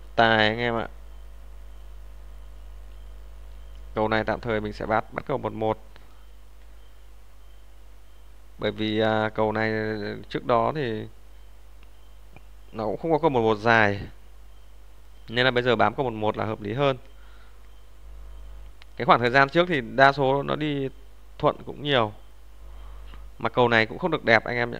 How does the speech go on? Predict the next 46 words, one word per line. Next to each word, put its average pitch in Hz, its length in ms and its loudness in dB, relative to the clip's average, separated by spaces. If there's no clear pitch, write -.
nhỉ? 110 140 -2
Cầu 104 200 0
này 104 220 2
thì 104 240 -4
vẫn 107 420 -8
chưa 160 240 0
thể 107 120 0
là 104 220 -2
cầu 107 100 -2
đẹp 104 240 -2
được, 104 200 -4
bởi 110 120 -6
vì 104 180 -6
nó 104 120 -4
đang 123 260 0
đi 117 260 -6
khá 123 200 -2
là 165 100 0
lung 123 200 -4
tung, 123 400 -2
đứng 123 240 -6
một 110 160 0
một 110 180 0
có 113 60 -2
vài 147 180 4
tay, 123 260 4
sau 123 120 -2
đó 120 80 2
lại 151 200 0
đứng 110 200 0
vài 147 180 2
tay, 123 240 4
sau 123 100 -2
đó 120 100 0
lại 143 200 0
đi 123 100 -2
một 113 140 -6
một, 107 280 0
kiểu 101 160 -2
này 104 220 0
khó 107 220 0
bắt 139 200 2
lắm - 140 -2
anh 156 100 -2
em 120 100 -4
ạ. - 80 -4